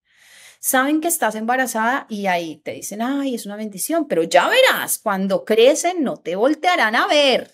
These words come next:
¿Mm? Y ahora sí sabrás todo lo que me has hecho sufrir,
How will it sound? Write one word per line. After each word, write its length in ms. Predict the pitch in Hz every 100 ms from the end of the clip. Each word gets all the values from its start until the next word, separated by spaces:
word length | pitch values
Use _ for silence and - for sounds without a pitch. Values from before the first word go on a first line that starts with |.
| -
¿Mm? 260 | 175 180 294 - - - - _
Y 120 | 214 214
ahora 280 | 185 175
sí 360 | 233 - 269 339
sabrás 600 | 370 466 480 466 - -
todo 260 | - 392 403
lo 160 | 415
que 120 | 415 269
me 160 | 202
has 180 | 180 185
hecho 260 | 285 - 381
sufrir, 500 | 311 - 240 -